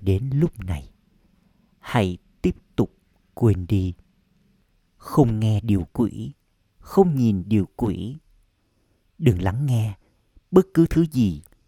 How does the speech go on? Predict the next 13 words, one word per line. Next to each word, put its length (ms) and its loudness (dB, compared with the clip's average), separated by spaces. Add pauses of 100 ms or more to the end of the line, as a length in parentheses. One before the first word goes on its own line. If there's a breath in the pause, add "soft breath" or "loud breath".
liên 340 2
quan 320 0
đến 220 0 (140)
con 280 -4
người. 320 -6 (1500)
Bất 100 6 (100)
cứ 120 4
điều 220 2
gì 300 -2 (420)
mà 260 0 (100)
con 260 0
người 180 0
làm 340 -4